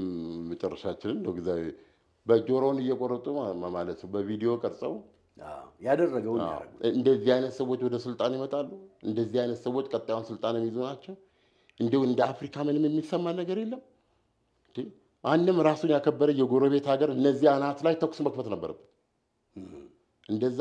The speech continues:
Speaker 1: ጥቅ-፣ በጣም በሚዘገንን ሁኔታ ፍጻሜ ያገኘ ሰው ነው። ዶዋ አይደለም።
Speaker 2: እም።
Speaker 1: ማን አለ? አንድ ስሙን ረሳሁት። እሱን ናይጄሪያ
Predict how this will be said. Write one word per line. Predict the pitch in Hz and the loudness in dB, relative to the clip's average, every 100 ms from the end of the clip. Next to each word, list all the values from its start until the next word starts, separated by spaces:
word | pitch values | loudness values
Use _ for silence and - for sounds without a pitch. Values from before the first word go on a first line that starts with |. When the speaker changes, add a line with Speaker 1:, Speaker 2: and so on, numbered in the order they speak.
| 147 | 0
Speaker 1:
ጥቅ-፣ | 135 131 | -2 -2
በጣም | 120 117 131 | -2 -2 -2
በሚዘገንን | 117 120 117 113 120 120 | -2 -2 0 0 0 0
ሁኔታ | 113 110 127 - | 0 -2 -4 -8
ፍጻሜ | - 101 104 | -8 -6 -4
ያገኘ | 92 87 | -4 -6
ሰው | - 139 | -6 -6
ነው። | 90 73 | -6 -2
ዶዋ | 113 135 | 0 0
አይደለም። | 92 - - _ _ _ _ _ _ _ | -2 -8 -18 _ _ _ _ _ _ _
Speaker 2:
እም። | 92 85 - - | -16 -16 -16 -6
Speaker 1:
ማን | 120 190 | -4 -4
አለ? | 180 143 120 | -6 -4 -4
አንድ | 107 92 87 | -4 -6 -8
ስሙን | - 110 104 95 92 | -8 -6 -4 -4 -4
ረሳሁት። | 90 - 69 64 _ _ _ _ _ _ _ _ _ _ _ _ _ _ _ - | -4 -6 -10 -12 _ _ _ _ _ _ _ _ _ _ _ _ _ _ _ -12
እሱን | - 165 175 | -8 -4 0
ናይጄሪያ | 131 131 143 135 | 2 4 4 6